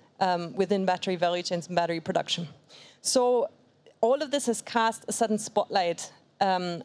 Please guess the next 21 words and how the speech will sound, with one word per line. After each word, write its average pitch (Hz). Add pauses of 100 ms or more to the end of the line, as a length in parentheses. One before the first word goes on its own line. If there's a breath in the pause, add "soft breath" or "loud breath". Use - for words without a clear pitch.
(120)
on 196
the -
upstream, 165
on 185
the 190
mining 180
sector. 156 (300 loud breath)
Do 220
we 226
have 208
enough 196
minerals 208
to 196
feed 202
<laughs> 180
this 185
demand, 180
to 196
feed 185
these 190
forecasts? 175